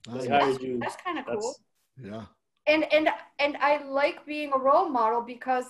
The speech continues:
Speaker 3: there were mo-, role models for me, as I mentioned, like that woman who got a, a medal. Her name's Melly Pullman. Um, she was the first U S craft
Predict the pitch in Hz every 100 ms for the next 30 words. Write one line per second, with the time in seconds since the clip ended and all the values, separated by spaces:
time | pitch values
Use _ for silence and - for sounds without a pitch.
0 | 262 269 262 254 262 262 - 240 262 254
1 | 254 254 - 226 233 262 330 349 233 220
2 | 208 208 214 233 311 302 302 220 - 214
3 | 208 233 262 254 269 226 226 233 190 -
4 | - 214 202 208 254 320 - 254 240 240
5 | 233 233 233 233 240 233 220 220 226 269
6 | 302 - _ _ _ _ 220 220 202 -
7 | 247 240 247 - 254 269 269 240 262 254
8 | 247 240 - - 240 240 247